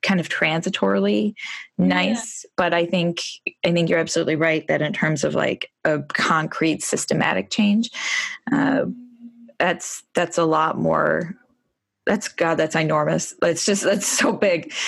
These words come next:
Speaker 1: Um, so
Speaker 2: Yeah, I
Speaker 1: many,
Speaker 2: mean, I
Speaker 1: so many
Speaker 2: wonder,
Speaker 1: things.
Speaker 2: I wonder whether, um, kind of going back to mindfulness and kind of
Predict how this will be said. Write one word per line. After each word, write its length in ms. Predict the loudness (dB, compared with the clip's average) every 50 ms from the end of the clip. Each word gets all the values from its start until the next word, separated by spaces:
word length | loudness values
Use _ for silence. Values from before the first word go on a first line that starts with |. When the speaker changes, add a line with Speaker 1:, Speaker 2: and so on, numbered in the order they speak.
| -4 -4 -4 -2 0
Speaker 1:
Um, 500 | 0 2 2 2 0 0 -2 -2 -4 -6 -10 -12
so 240 | -8 -6 -2 0 0 2
Speaker 2:
Yeah, 40 |
I 40 | 2
Speaker 1:
many, 180 | 2 2 2 0
Speaker 2:
mean, 80 | 0 0
I 160 | 0 0 0
Speaker 1:
so 60 | 0 0
many 140 | 0 0 2
Speaker 2:
wonder, 160 | 0 0 0
Speaker 1:
things. 300 | -2 -2 -4 -4 -6 -6 -10 _ _ _ _ _ _ _ _
Speaker 2:
I 120 | 0 0
wonder 400 | 2 2 2 2 2 2 2 2
whether, 560 | 2 2 0 0 0 0 2 2 2 0 -2 -4 -8 _ -2
um, 380 | -2 -2 -2 -2 -6 -8 -8 -10 -12 -16 _ _ _ _ _ _ _ _
kind 160 | -2 -2 -2 -2
of 80 | 0 0
going 180 | 0 0 0
back 160 | -2 -2 -2 -2
to 120 | -4 -4
mindfulness 640 | -4 -2 -2 -2 -4 -4 -2 -2 -2 -2 -4 -4 -6
and 80 | -4
kind 220 | -2 -2 -2 -2
of 20 | -2